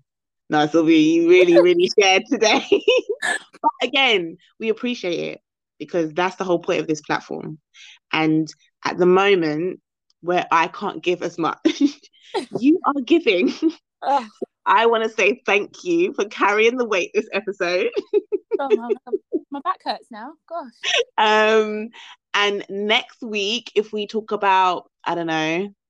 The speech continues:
Speaker 1: buying new cars, I promise I will carry the weight. <laughs>
Speaker 2: No, no. <laughs> You, as in.
Speaker 1: Um, but yeah, guys, uh, we're gonna wrap up. I hope,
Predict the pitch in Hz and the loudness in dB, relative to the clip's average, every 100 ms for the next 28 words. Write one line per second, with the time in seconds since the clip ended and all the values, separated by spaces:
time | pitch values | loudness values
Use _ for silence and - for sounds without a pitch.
0 | _ _ _ _ - _ _ _ _ _ | _ _ _ _ -20 _ _ _ _ _
1 | - 165 190 196 208 220 233 214 214 247 | -4 0 2 2 2 2 2 2 -2 -2
2 | - 180 - 220 277 247 392 - _ - | -2 -2 -2 -2 0 0 -2 -2 _ 0
3 | - 427 269 320 370 370 415 440 494 480 | 2 2 0 0 2 4 4 4 4 4
4 | 494 554 - 233 523 302 - 392 226 - | 0 -4 -2 -4 -2 -4 -2 -4 -4 -8
5 | - 220 - 359 - - - 302 254 247 | -8 -10 -8 -14 -14 -20 -16 -14 -12 -10
6 | 226 - 254 254 226 214 190 190 247 208 | -8 -6 -6 -8 -12 -14 -16 -20 -18 -18
7 | _ - - 370 - - 185 180 180 180 | _ -8 -4 -4 -4 -2 -2 -2 -4 -6
8 | 202 139 175 160 160 190 180 180 175 175 | -2 0 2 2 0 0 2 2 0 -4
9 | _ _ - _ _ _ _ _ - 139 | _ _ -20 _ _ _ _ _ -4 0
10 | 170 160 160 160 156 - _ _ _ _ | 2 2 0 -2 -4 -8 _ _ _ _
11 | _ - 170 175 160 156 240 403 - _ | _ -8 -2 -2 -2 -2 -2 -2 -4 _
12 | _ _ _ _ _ _ _ _ _ _ | _ _ _ _ _ _ _ _ _ _
13 | _ - 175 185 190 175 | _ -6 -4 0 0 0